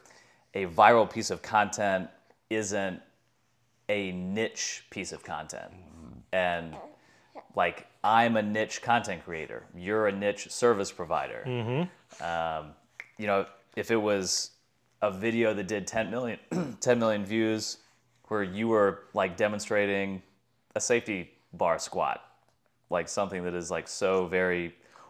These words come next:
Speaker 1: or, as I think I was mentioning, if you went viral for, uh, a gym tour, like, your gym, you and your gym would be famous for exactly what it is that you stand for.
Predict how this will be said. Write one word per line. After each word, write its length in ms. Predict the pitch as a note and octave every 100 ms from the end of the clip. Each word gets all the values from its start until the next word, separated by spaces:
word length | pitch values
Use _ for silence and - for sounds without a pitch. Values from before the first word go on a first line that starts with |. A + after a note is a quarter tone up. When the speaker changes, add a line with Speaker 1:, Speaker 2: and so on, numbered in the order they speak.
| -
Speaker 1:
or, 500 | F3+ F3 A2 B2+ - - -
as 160 | G#2 G2
I 60 |
think 180 | G#2+ G2
I 40 |
was 120 | F2 E2
mentioning, 400 | E2+ - F2 G#2+ _ _ _ _ _ _ _ _ _ _ -
if 140 | G#2+
you 120 | A2+ C#3+
went 220 | C3 G2
viral 460 | G#2 G#2 G#2 G#2+
for, 600 | - G2+ G2+ G2 G2 F#2+ - _ _ _ _ _ _ _ _
uh, 440 | G#2 F#2+ F#2 F2+ F2
a 80 | G2+
gym 480 | G2 F2+ A#2+ A#2 A2+
tour, 540 | - F#2+ D2+ G#1+ G1+ - _ _ _ _ _ _ _ _ _ _ _ _ _
like, 180 | G2+ F#2+ G2
your 200 | G#2+ G#2
gym, 420 | F2+ G#2+ G#2 G2
you 240 | A2 B2 A#2
and 100 | G2+
your 120 | G2
gym 280 | G2 G2 F#2
would 140 | F2
be 100 | F2
famous 680 | - F#2+ F2 F2 - - - _ _ _ - -
for 600 | - G2 F2+ F2 E2+ -
exactly 560 | F2 F2+ F2 E2 F2+
what 220 | E2+ F2+ F2
it 100 | E2+
is 180 | E2
that 80 | E2
you 80 | D#2+
stand 360 | - F2 D#2+ D2+
for. 340 | A#1+ G#1+ -